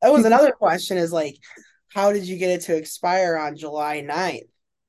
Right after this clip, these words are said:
Speaker 2: I put it in draft mode. I mean, there's platforms you can use that can do that for you, but, like, can you see my screen?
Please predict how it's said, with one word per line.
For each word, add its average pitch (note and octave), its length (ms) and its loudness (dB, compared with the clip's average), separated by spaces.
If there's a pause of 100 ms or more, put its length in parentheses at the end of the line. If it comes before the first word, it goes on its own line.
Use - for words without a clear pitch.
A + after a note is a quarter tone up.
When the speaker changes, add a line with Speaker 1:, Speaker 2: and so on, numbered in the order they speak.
(100)
Speaker 2:
I B3 120 2
put C4 260 2
it D4+ 100 4
in D4+ 180 4
draft A#3+ 460 2
mode. A3 500 4 (120)
I C4 100 6
mean, C4+ 300 6
there's D#4+ 280 0 (140)
platforms B3+ 640 -4
you C4+ 100 -6
can C4+ 200 -2
use B3 300 -6
that G#3+ 200 -8
can G#3 160 -6
do F#3+ 160 -8
that G#3 280 -2
for F3+ 220 -8
you, C4+ 480 -2 (520)
but, A3 200 2
like, G#3+ 460 2 (140)
can A3+ 160 0
you A#3 100 0
see B3+ 180 -2
my A#3+ 180 0
screen? G#3 680 -8